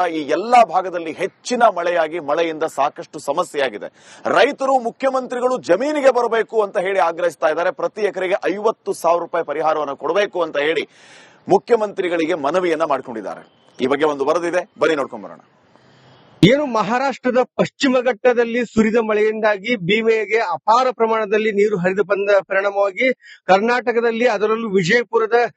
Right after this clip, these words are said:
Speaker 2: ಇಂಡಿ, ಸಿಂದಗಿ, ಆಲಮೇಲ, ಆ, ಸೇರಿದಂತೆ ಇನ್ನಿತರ ಗ್ರಾಮಗಳಲ್ಲಿ, ಇನ್ನಿತರ ತಾಲೂಕುಗಳಲ್ಲಿ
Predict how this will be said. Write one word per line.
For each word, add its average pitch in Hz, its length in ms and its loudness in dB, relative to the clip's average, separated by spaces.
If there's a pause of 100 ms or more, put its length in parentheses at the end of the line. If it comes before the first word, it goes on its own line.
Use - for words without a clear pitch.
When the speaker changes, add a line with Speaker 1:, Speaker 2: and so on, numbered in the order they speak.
(180)
Speaker 2:
ಇಂಡಿ, 226 440 4
ಸಿಂದಗಿ, 220 560 0 (260)
ಆಲಮೇಲ, 220 420 2 (460)
ಆ, 190 220 4 (120)
ಸೇರಿದಂತೆ 220 680 2 (320)
ಇನ್ನಿತರ 240 420 4 (140)
ಗ್ರಾಮಗಳಲ್ಲಿ, 214 720 0
ಇನ್ನಿತರ 214 280 0
ತಾಲೂಕುಗಳಲ್ಲಿ 220 760 2